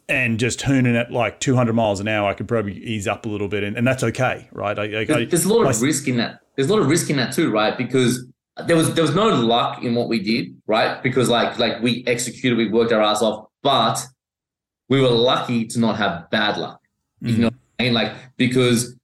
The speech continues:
Speaker 2: lots of people can do all the right things, you can try really hard, and then something happens in the market, a competitor, a Google does something, you get disrupted.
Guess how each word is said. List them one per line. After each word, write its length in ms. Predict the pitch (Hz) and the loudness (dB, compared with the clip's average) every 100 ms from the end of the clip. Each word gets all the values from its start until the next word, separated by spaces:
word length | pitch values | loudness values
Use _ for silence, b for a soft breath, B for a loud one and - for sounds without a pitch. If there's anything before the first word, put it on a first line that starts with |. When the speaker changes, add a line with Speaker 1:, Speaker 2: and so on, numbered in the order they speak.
| - | -6
Speaker 2:
lots 260 | 107 147 151 | 0 0 2
of 80 | |
people 320 | 139 151 139 135 | 2 0 0 2
can 160 | 117 | 2
do 220 | 107 117 | 4 4
all 240 | 110 127 143 | 4 4 4
the 80 | 143 | 2
right 280 | 139 131 | 2 0
things, 300 | 143 139 131 101 | -2 -2 -2 -2
you 60 | |
can 100 | 98 | -4
try 300 | 95 113 123 | -2 0 2
really 320 | 131 139 143 | 4 4 2
hard, 520 | 139 139 135 117 117 - _ | 2 2 2 2 -2 -8 _
and 140 | 110 113 | 0 2
then 120 | 110 | 2
something 480 | - - 127 139 127 | 0 0 0 2 2
happens 300 | 127 127 123 | 2 2 2
in 80 | 123 | 2
the 40 | |
market, 680 | 110 117 117 117 117 - - _ _ | 2 2 2 4 4 2 -4 _ _
a 100 | 110 | -4
competitor, 880 | - 85 - - 120 123 120 120 113 | -2 -6 -6 0 2 4 4 4 4
a 60 | 95 | 0
Google 640 | 92 120 127 123 120 113 - _ _ | 2 4 4 4 4 2 -2 _ _
does 320 | - 123 117 - | -2 0 0 0
something, 460 | 131 120 127 123 | 0 2 2 2
you 100 | 120 | 2
get 160 | 107 113 | 2 0
disrupted. 760 | 104 - 117 117 123 117 98 | -4 0 2 2 2 0 -2